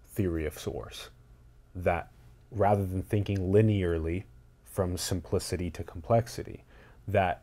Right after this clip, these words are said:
we think cyclically, that once we have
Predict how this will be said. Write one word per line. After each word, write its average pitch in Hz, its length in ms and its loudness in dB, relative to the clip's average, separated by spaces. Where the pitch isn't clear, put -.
we 98 220 -4
think - 300 -4
cyclically, - 880 -4
that 92 180 2
once 113 760 4
we 98 180 0
have 107 840 2